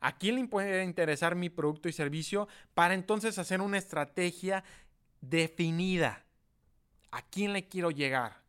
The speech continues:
Y ya con eso tienes la mitad de la partida ganada. La otra mitad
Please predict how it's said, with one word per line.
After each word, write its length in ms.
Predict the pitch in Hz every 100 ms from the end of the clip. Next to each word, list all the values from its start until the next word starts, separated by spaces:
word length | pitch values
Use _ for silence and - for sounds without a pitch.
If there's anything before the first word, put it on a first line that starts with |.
| _ _ _ _
Y 140 | 131
ya 160 | 143 214
con 140 | 214
eso 200 | 214 214
tienes 200 | 196 185
la 120 | 190 175
mitad 300 | 147 185 190
de 60 |
la 140 | 180 156
partida 500 | 143 170 170 170 165
ganada. 600 | 131 139 165 185 254 - - -
La 80 | 135
otra 200 | 147 175
mitad 440 | 160 135 165 202